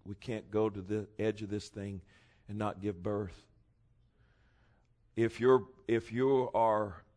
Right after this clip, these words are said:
part of the worship team, then what you're saying to me, if you've accepted this, what you're saying to me is that you have a prayer life. A personal, not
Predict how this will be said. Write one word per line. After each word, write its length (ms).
part 300
of 120
the 80
worship 500
team, 360
then 140
what 220
you're 160
saying 440
to 120
me, 480
if 140
you've 160
accepted 500
this, 200
what 200
you're 100
saying 320
to 120
me 260
is 260
that 100
you 160
have 220
a 80
prayer 400
life. 460
A 100
personal, 600
not 380